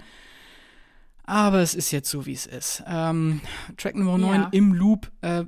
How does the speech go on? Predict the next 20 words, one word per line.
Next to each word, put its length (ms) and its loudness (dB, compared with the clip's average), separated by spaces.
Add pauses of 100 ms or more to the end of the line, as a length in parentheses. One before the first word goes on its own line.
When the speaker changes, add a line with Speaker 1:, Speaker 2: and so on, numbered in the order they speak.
(140)
Speaker 1:
wir 140 -4
haben 100 -2
einen 280 -4
noch 440 -4
schnelleren 840 -2
Beat. 300 -4
Es 180 -10
kann 220 -4
hektischer 680 -8
getanzt 640 -4
werden. 440 -2 (400)
Wir 160 -4
haben 180 0
Lines 520 -2
wie 280 -6
Tracksuit 540 -6
Flex, 540 -6
The 80 -2
Return 460 -2
of 140 -10